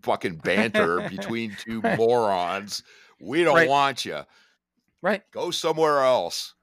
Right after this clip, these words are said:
Speaker 2: Right. And I, uh, I would, well, I don't know. Maybe some of those people might listen to
Speaker 1: Hmm.
Speaker 2: us too, but, um, who knows? Who knows? But hey, if you, if you listen to podcasts like that, no offense, if you enjoy part of that,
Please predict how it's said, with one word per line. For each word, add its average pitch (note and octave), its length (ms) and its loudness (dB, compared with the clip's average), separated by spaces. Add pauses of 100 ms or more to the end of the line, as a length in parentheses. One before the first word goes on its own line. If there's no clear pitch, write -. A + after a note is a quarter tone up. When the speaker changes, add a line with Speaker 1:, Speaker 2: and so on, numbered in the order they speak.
(1500)
Speaker 2:
Right. D3+ 240 -2 (100)
And D3+ 140 -2
I, D3+ 220 2
uh, D3 220 2 (1080)
I F3 140 2
would, G3 280 -4
well, F3+ 300 -2
I C#3 60 -4
don't B2 100 -14
know. G#2+ 200 -18
Maybe F#3+ 360 -4
some A3+ 240 -2
of A#3 40 -2
those G#3 140 0
people F#3+ 280 -8
might E3 180 -2
listen D3+ 260 -4
to E3+ 60 4
Speaker 1:
Hmm. F3+ 80 6
Speaker 2:
us - 120 -2
too, C3+ 300 -4
but, B2 240 -2 (400)
um, C#3 200 2
who E3+ 140 0
knows? A#2+ 300 -6 (160)
Who C3+ 80 -8
knows? G#2 300 -16 (360)
But E3 120 0
hey, C#3+ 160 2
if D#3 180 -8
you, E3+ 240 -2 (260)
if D3+ 140 -8
you D#3 60 0
listen F#3+ 240 -2
to F#3+ 120 -4
podcasts F3+ 460 0
like F3 160 -4
that, F#3 220 -2 (420)
no B3+ 80 -6
offense, G#3+ 320 -4
if E3 80 -20
you E3+ 80 -10
enjoy F3+ 240 -6
part F3 220 -2
of E3 80 -4
that, F3+ 180 -4